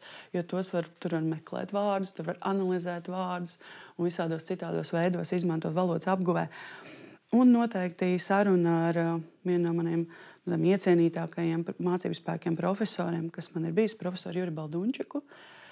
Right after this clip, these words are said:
jo ar viņu runājot, katreiz pavērās kaut kas, kaut kas neparasts, kaut kas neticams, un veids, kā viņš tvēra valodu, cik viņš daudz zināja par valodu. Tas bija, jā, absolūti brīnišķīga pieredze. Es laimīga, ka man ir bij-, bijusi iespēja ar viņu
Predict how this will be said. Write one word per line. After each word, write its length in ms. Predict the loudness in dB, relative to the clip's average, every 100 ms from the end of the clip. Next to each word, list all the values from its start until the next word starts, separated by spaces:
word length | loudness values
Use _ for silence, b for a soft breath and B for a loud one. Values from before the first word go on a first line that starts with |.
| B 0
jo 160 | 2 2
ar 240 | -2 0
viņu 320 | 4 4 4 2
runājot, 640 | 2 2 0 -2 -4 -8 _ _ _ -6
katreiz 480 | -6 -4 -2 -2
pavērās 640 | 0 0 0 -2 -4 -6 -6
kaut 240 | -6 -6 -6
kas, 80 | -10 -10 -12
kaut 220 | -8 -8
kas 100 | -4
neparasts, 460 | -6 -4 -8 -14 -10
kaut 160 | -10 -10
kas 80 | -6
neticams, 560 | -6 -6 -12 -10 -6
un 140 | -6 -6
veids, 180 | -8
kā 160 | -8 -4 -4
viņš 220 | -4 -8
tvēra 440 | -6 -4 -2 -4 -6
valodu, 340 | -6 -8 -10 B B -14
cik 160 | -8 -4
viņš 180 | -4
daudz 320 | -4 -6 -6 2
zināja 400 | 2 2 -2 -8
par 100 | -8 -6
valodu. 480 | -4 -6 -6 -8 -10 B B B B B B -12
Tas 140 | -8
bija, 220 | -6 -6 -8 -12 _ -10
jā, 140 | -10 -8
absolūti 400 | -10 -8 -8 -4
brīnišķīga 440 | -2 -2 -6 -12 -10
pieredze. 340 | -8 -8 -8
Es 160 | -8 -6
laimīga, 400 | -4 -4 -4 -6
ka 100 | -8
man 160 | -8 -8
ir 80 | -14 _
bij-, 320 | -10 -8 -6 -2
bijusi 240 | -2 -2 -6
iespēja 320 | -6 -8 -6
ar 40 |
viņu 260 | -6 -8